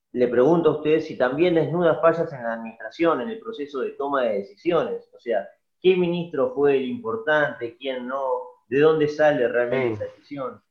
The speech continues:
Speaker 2: Bueno, el tema, mira, eh, Talleyrand decía una cosa respecto de la política exterior que yo la suelo aplicar a toda política pública. Se puede hacer cualquier cosa,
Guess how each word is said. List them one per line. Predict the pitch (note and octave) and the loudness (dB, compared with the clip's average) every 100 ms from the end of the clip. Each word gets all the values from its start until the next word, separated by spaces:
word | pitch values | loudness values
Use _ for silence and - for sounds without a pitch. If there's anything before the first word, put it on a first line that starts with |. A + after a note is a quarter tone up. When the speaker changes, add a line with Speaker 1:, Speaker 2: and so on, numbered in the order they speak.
| - - - - - _ | -20 -20 -20 -20 -20 _
Speaker 2:
Bueno, | E3 C#3+ A#2+ - | 2 4 2 -2
el | D3 C3+ | -4 -4
tema, | C3 G#3 F#3+ D3+ | -2 0 2 2
mira, | C#3+ C#3 B2 G#2 | 4 4 4 2
eh, | A#2+ | -2
Talleyrand | A2 B2+ C#3 D#3 G3 G3 | 0 2 2 2 2 2
decía | D#3+ - D#3 | -4 -4 -2
una | D3 B2 | 0 -2
cosa | D#3+ E3 - | -2 -4 -2
respecto | A#2 A2 - C3 C3+ B2+ | -4 -6 -8 -10 -8 -4
de | A#2 A2 | -2 -2
la | G#2+ | -4
política | G#2 A#2 B2+ B2 | -6 -10 -10 -6
exterior | A2+ - A#2 C3 C#3+ | -6 -6 -6 -6 -6
que | B2 | -8
yo | G#2+ B2 C3 | -6 -2 0
la | A#2+ G#2+ | 0 -4
suelo | G#2 B2 A#2+ | -6 -4 -4
aplicar | A2 A2 B2+ | -6 -4 0
a | B2 | 0
toda | A2+ A#2 | 0 -4
política | G#2+ G#2+ G#2+ G#2+ G#2 | -6 -10 -8 -8 -8
pública. | C3 B2+ A2+ G#2 G2+ G2+ G2 F#2+ _ _ _ _ | -8 -8 -8 -10 -12 -12 -14 -16 _ _ _ _
Se | - A#2+ | -10 0
puede | D#3 | 2
hacer | D#3 C#3+ C3 | 2 -2 -2
cualquier | B2+ A2 B2 A#2+ | -2 -2 -4 -6
cosa, | B2 A#2 G2+ _ _ - G#2+ G2 F#2+ | -4 -4 -6 _ _ -14 -12 -12 -14